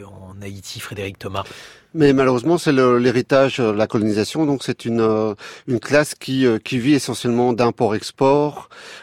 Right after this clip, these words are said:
Speaker 2: Euh, soixante-dix pour cent de ce que les Haïtiens consomment, elle, euh, vient des importations. Et donc, c'est une, euh, une classe qui, euh, qui investit très peu dans le pays et qui vit des, euh, des importations, des, euh, des échanges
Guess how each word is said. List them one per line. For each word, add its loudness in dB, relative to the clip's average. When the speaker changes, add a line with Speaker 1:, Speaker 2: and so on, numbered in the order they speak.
Speaker 2:
Euh, 0
soixante-dix -2
pour -8
cent 0
de -6
ce -12
que -2
les -4
Haïtiens -2
consomment, 0
elle, -2
euh, -2
vient -2
des -2
importations. -4
Et 2
donc, 0
c'est -6
une, 0
euh, 2
une -4
classe -2
qui, 0
euh, 0
qui -4
investit -2
très 0
peu -2
dans 4
le 0
pays -2
et -2
qui -4
vit -4
des, 0
euh, 0
des -2
importations, -2
des, -2
euh, 2
des -2
échanges -4